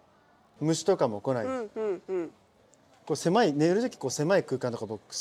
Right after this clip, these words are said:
Speaker 1: きなんで。
Speaker 2: あー、そうなんですね。
Speaker 1: すごくあった方が落ち着きそう。
Speaker 2: ありがとうございます。ちなみにここにもロゴスの特許が隠れていて。
Speaker 1: あ、出た。出ました、特許。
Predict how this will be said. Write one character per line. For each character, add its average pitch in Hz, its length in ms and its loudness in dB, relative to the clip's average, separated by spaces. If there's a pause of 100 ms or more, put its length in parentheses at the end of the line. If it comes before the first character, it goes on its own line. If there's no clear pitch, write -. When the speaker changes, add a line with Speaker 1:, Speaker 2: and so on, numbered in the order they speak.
Speaker 1:
き 160 140 0
な 127 100 2
ん 98 120 -6
で。 92 60 -4
Speaker 2:
あ 269 300 4
ー、 302 40 0
そ 359 160 -2
う 330 40 0
な 247 140 0
ん 196 40 -2
で 190 60 -4
す 175 140 -10
ね。 165 280 -4 (800)
Speaker 1:
す - 200 -4
ご 135 100 2
く 127 140 2
あ 131 40 6
っ 131 40 -2
た - 160 -10
方 101 160 -6
が 92 180 -8
落 117 140 -4
ち 208 180 -4
着 202 60 -2
き 196 40 -4
そ 135 200 2
う。 - 20 4
Speaker 2:
あ - 40 4
り 120 40 0
が 180 60 -6
と 175 60 -8
う - 20 -12
ご 175 60 -8
ざ - 20 -8
い 180 40 -10
ま 202 40 -12
す。 - 180 -20 (800)
ち - 220 -6
な 262 100 4
み 262 100 2
に 262 60 0
こ 269 120 -6
こ 302 120 2
に 302 80 4
も 262 120 6
ロ 247 100 6
ゴ 262 100 0
ス 254 100 -4
の 214 100 0
特 233 200 -4
許 214 100 -2
が 175 300 -2
隠 220 200 -2
れ 202 80 8
て 190 120 -2
い 180 60 -2
て。 175 220 -2
Speaker 1:
あ、 - 40 -6
出 151 120 4
た。 143 340 4 (420)
出 135 160 0
ま 143 160 2
し - 120 -6
た、 120 120 0
特 117 280 -6
許。 107 320 -2